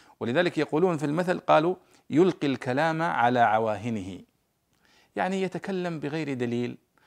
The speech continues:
وبغير حجة، ويلقي الكلام إلقاءً ضعيفاً هزيلاً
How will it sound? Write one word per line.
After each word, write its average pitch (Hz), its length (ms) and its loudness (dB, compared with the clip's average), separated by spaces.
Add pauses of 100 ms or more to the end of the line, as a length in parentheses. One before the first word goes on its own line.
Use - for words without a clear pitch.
(180)
وبغير 131 420 -2
حجة، 120 440 -6 (440)
ويلقي 147 500 0
الكلام 143 420 -6
إلقاءً 127 560 -4
ضعيفاً 131 500 -6
هزيلاً 160 500 -6